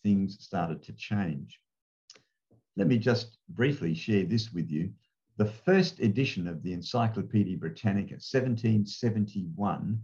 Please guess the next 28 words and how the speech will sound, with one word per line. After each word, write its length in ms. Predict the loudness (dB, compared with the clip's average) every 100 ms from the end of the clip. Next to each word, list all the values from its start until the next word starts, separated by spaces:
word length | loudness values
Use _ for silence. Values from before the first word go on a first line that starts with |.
| -10 _ _ -2
listed 380 | 0 2 -2 0
a 160 | -2 -2
table 680 | -6 -2 2 2 2 0
of 140 | -6 -2
remarkable 840 | 0 2 2 2 0 -2 -4 -8 -4
events. 600 | -2 0 -2 -6 -16 -16 _ _ _ _ _ _
The 60 | -8
first 440 | 2 4 4 2
two, 380 | 0 2 4 2
the 100 | -2
creation 560 | -6 -4 0 2 2 0
of 140 | 0
the 80 | -4
world, 520 | -2 0 0 -2 -4 _ _ _ _ _ _
and 160 | -6 0
then 180 | 4 4
the 100 | 4
deluge 640 | 0 0 2 -2 -6 -10
or 180 | -6 -6
Noah's 560 | -2 0 2 0 -2 -8 _
flood. 300 | -14 -12 -12 -14 _ _ _ _ _ _ _ _
And 120 | 4
that 240 | 6 2 -2 4
first 300 | 4 4 2
edition 460 | 2 0 -2 -4
of 120 | -4
Encyclopaedia 840 | -6 -6 -2 -2 -2 -4 0 0 -2
Britannica 600 | -6 0 0 2 -2